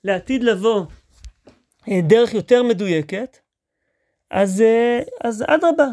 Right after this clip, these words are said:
שיבדקו, בגלל שאין פה הלכה, אלא זה עניין של דרישה וחקירה שהיא מוטלת על הסנהדרין. אז בעצם החזון איש אומר פה ששיטת שמואל היא השיטה העיקרית.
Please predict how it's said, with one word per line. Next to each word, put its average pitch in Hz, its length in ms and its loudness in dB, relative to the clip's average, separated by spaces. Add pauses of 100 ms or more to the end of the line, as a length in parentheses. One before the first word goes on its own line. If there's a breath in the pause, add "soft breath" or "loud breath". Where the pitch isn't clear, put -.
(100)
שיבדקו, 247 600 -2
בגלל 226 280 -2
שאין 269 380 0
פה 269 160 4
הלכה, 277 380 0
אלא 277 140 0 (340)
זה 226 120 -2
עניין 262 360 0 (240)
של 214 280 0 (180)
דרישה 214 440 0
וחקירה 226 560 -2 (280 soft breath)
שהיא 233 240 -4
מוטלת 220 520 -2
על 196 120 0
הסנהדרין. 165 540 -6 (560)
אז 190 140 -6
בעצם 320 400 0
החזון 240 320 0
איש 285 140 -2
אומר 254 360 0
פה 214 240 -2 (400)
ששיטת 262 580 -2
שמואל 247 560 0 (360)
היא 285 160 -2
השיטה 233 420 -2
העיקרית. 196 600 -4